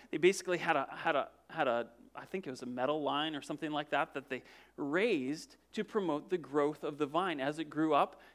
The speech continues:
they would raise it so that the vine could get sunlight and nutrients, and, uh, and, and so, so that it'd be able to produce more and more grapes. And as it grew up,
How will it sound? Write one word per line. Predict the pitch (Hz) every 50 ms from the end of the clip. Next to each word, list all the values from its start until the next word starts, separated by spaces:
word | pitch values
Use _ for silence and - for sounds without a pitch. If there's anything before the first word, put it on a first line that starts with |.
| _ -
they | - 143 139
would | 151 160 165
raise | 160 156 165 185 202 254 233 139
it | 143 139 143
so | - - 185 165 160
that | 151 156 160 165 - -
the | 180
vine | 147 135 - 135 127 127 135 156 175
could | - - - 208 185 151
get | 131 139 131 139 - - - - - - - - _
sunlight | - - - - - 151 135 139 147 151 156 170 180 180 180 - -
and | 139 135 127 127
nutrients, | 123 123 143 160 165 165 - 180 170 170 165 170 175 185 - - - - - - - - - -
and, | - 147 151 147 143 139 143
uh, | 139 139 135 131 131 131 - - -
and, | 160 160 151 147 - -
and | 160 156 143
so, | - - 160 147 147
so | 143 - - 160
that | 143 143
it'd | 135 139 131
be | 143 139
able | 131 127 127
to | 135
produce | 131 - - 160 147 - 165 180 180 165 - - - - - - - - -
more | - 160 156 151 151 151 151
and | 151 151
more | 147 147 143 139 135
grapes. | 135 135 147 160 190 214 175 123 - - - - - - - - -
And | - 185
as | 196 208 208 214
it | 220 196 190
grew | 175 220 240 220 190
up, | - 143 214 294 -